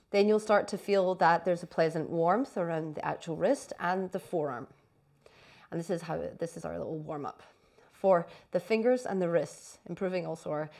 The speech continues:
dexterity. Okay, the second, I guess, warm up that we'll do, which is also, um, gonna st-,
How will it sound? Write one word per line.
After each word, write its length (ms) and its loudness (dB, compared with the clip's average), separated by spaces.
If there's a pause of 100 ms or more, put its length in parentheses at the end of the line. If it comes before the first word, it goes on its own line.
(160)
dexterity. 680 0 (1000)
Okay, 300 0 (760)
the 100 0
second, 560 4 (380)
I 80 -2
guess, 280 4 (220)
warm 320 4
up 180 4 (160)
that 140 0
we'll 120 0
do, 360 -2 (380)
which 100 -10
is 100 -2
also, 520 0
um, 420 -2 (100)
gonna 220 0
st-, 220 -14